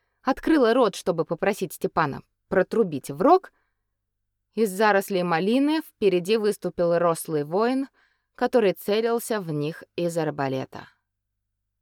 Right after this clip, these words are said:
«Стоять!» Воин переводил арбалет с Кира на Степана, еще не решив, в кого он будет стрелять.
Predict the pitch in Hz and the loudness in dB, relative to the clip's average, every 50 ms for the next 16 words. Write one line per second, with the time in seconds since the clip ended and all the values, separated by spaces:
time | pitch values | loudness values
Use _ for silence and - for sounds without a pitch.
0 | _ _ _ _ _ _ _ - - - 226 226 220 233 233 220 180 127 - - | _ _ _ _ _ _ _ -14 -4 0 2 6 6 6 8 6 6 4 2 -6
1 | _ _ _ _ _ _ _ _ _ _ _ _ _ _ _ _ _ _ _ _ | _ _ _ _ _ _ _ _ _ _ _ _ _ _ _ _ _ _ _ _
2 | - 160 151 147 156 175 185 185 180 175 - 180 170 165 165 165 156 160 165 165 | -16 -12 -4 0 2 2 2 2 0 -2 -2 0 0 2 2 0 -2 0 0 0
3 | 165 165 160 165 156 156 151 - - - - - 226 226 226 214 208 202 - - | 0 0 -2 -2 -2 -4 -4 -6 -6 -14 -6 -6 -6 -4 -4 -6 -8 -8 -10 -14
4 | 175 - 151 143 139 143 151 170 - _ _ _ _ _ _ _ _ _ _ - | -12 -6 -4 -4 -4 -4 -6 -8 -10 _ _ _ _ _ _ _ _ _ _ -6
5 | 196 196 208 - - 233 220 226 233 247 247 269 254 - - 185 - - - - | -4 -4 -4 -4 -2 -2 0 2 2 2 2 2 0 0 -4 -4 -4 -6 -8 -4
6 | 226 220 190 170 156 143 156 160 156 147 143 151 - - - - - 190 180 170 | -4 -2 -2 -2 -2 -2 -4 -4 -4 -4 -4 -4 -6 -8 -12 -8 -6 -6 -6 -6
7 | 143 135 - - - | -8 -10 -12 -16 -20